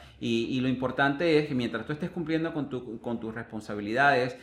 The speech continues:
durante el tiempo por el cual nosotros estamos trabajando, a mí no me importa si tú trabajas tres horas en la mañana y cuatro en la noche y porque tuviste que hacer una diligencia en la tarde o, o de, o de repente necesitas un, un viernes y decides trabajar un sábado,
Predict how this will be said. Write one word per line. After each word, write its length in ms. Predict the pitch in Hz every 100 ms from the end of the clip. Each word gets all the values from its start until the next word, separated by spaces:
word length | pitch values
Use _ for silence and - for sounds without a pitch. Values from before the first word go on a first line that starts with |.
| -
durante 340 | - 120 107 107
el 100 | 101
tiempo 340 | 135 156 147
por 140 | 120 110
el 80 |
cual 200 | 107 117
nosotros 320 | 110 104 117 135
estamos 280 | 110 123
trabajando, 560 | 131 110 113 117 127 143
a 120 | -
mí 80 | 113
no 100 | 135
me 60 | 139
importa 300 | 131 123 135
si 120 | -
tú 100 | 107
trabajas 280 | 117 123 127
tres 200 | 127 127
horas 180 | 123
en 60 | 135
la 60 | 107
mañana 400 | 104 120 120 113
y 240 | 110 104
cuatro 320 | - 117 123 120
en 60 |
la 80 | 110
noche 560 | 113 135 - 127 113 - -
y 140 | - 117
porque 220 | 113 107
tuviste 300 | 113 110 110
que 100 | 127
hacer 200 | 123 120
una 120 | 123
diligencia 640 | 120 104 113 107 110 117 113
en 80 | 104
la 100 | 95
tarde 440 | 135 127 104 101 - -
o, 880 | 117 117 113 110 107 104 101 98 98
o 40 | 101
de, 120 | -
o 40 | 120
de 100 | 117
repente 480 | 110 120 117 131
necesitas 500 | 127 127 127 120 131
un, 100 | 131
un 500 | 127 123 123 127 127 127
viernes 640 | 135 135 123 120 120 131
y 100 | 110
decides 320 | 101 110 117
trabajar 380 | 117 110 107 107
un 100 | 113
sábado, 540 | 123 135 123 123 120